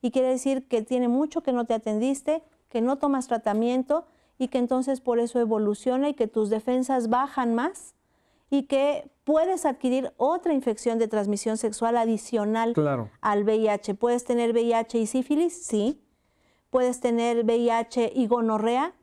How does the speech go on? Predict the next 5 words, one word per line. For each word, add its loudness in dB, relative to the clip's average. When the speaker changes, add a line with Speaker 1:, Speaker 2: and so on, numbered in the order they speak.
Speaker 1:
Sí. -2
Todas 0
estas -2
infecciones, -2
evidentemente, 0